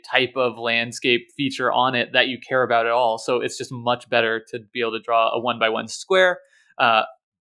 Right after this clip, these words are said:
espe-, and based on the scoring conditions, like, that could be, that could generate, like, four or five points for you, uh, by placing the specific type of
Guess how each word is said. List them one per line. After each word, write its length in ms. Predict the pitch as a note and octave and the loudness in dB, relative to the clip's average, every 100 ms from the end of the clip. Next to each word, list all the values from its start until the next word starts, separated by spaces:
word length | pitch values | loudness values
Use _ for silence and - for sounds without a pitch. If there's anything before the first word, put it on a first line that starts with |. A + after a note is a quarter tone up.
| _ _ _ _ - | _ _ _ _ -12
espe-, 300 | - - E3 | -2 2 4
and 200 | E3 C#3+ | 2 0
based 260 | B2 C3 - | 2 2 2
on 120 | C3+ | 0
the 60 | B2+ | -2
scoring 300 | - D3+ C3+ | -2 0 0
conditions, 400 | C3 B2+ C#3 B2 | -2 -6 -6 -6
like, 100 | A#2+ | 0
that 160 | C#3+ C#3+ | 0 0
could 100 | C3 | -4
be, 340 | B2+ A#2 G#2+ _ | -2 -2 -4 _
that 140 | C3+ C3 | -4 -4
could 100 | B2+ | -2
generate, 460 | C3 A#2 A#2 A2+ | -2 0 0 -2
like, 160 | A#2 - - | -4 -10 -6
four 160 | C3 A#2 | 0 0
or 80 | - | 2
five 180 | A2 - - | 2 0 -6
points 240 | F#3 F3 | -6 -4
for 140 | C3 | -6
you, 280 | A#2 A2+ A2 - _ _ - | -4 -4 -6 -8 _ _ -2
uh, 220 | B2+ A2 G#2 | 2 2 2
by 180 | A#2 A2 - - | 2 2 -2 -4
placing 560 | B2 A#2 A#2+ A2+ A2 A2+ | -2 -2 -2 -4 -6 -6
the 100 | A#2+ | -4
specific 680 | A#2 - B2 - A2 A#2 A2 - | -4 -6 -8 -6 -2 -2 -2 -2
type 240 | A2+ A2 A#2+ | 0 0 -2
of 180 | A2 | -6